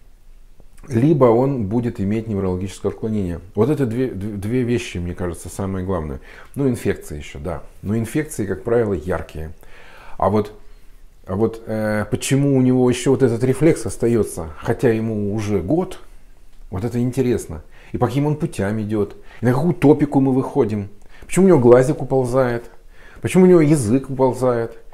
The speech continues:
почему у него рот открывается вот так, почему у него разница складок. Это все неврология, это все неврология. И это подтолкнуло меня к тому, что я стал читать, читать, читать, читать детскую неврологию для начала.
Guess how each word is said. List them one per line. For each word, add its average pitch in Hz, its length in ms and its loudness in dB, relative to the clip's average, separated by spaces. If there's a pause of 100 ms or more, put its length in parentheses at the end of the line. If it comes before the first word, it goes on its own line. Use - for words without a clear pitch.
(160)
почему 214 200 4
у - 20 6
него 185 120 10
рот 156 240 10
открывается 143 580 0
вот 123 180 -2
так, 117 320 0 (140)
почему 233 220 4
у - 20 10
него 180 100 10
разница 156 320 6
складок. 120 640 2 (520)
Это 107 180 -4
все 135 300 0
неврология, 123 800 2 (240)
это - 120 -12
все - 240 2
неврология. 151 640 -2 (640)
И 120 280 -2 (320)
это 107 200 0
подтолкнуло 131 640 4
меня 107 220 2
к - 80 -10
тому, 120 180 0
что 117 160 -6
я 92 80 0
стал 82 320 -4 (240)
читать, 101 500 -4
читать, 104 440 -2
читать, 104 420 0
читать 117 560 0
детскую 98 380 -4
неврологию 110 480 2
для 78 100 -6
начала. 87 460 -4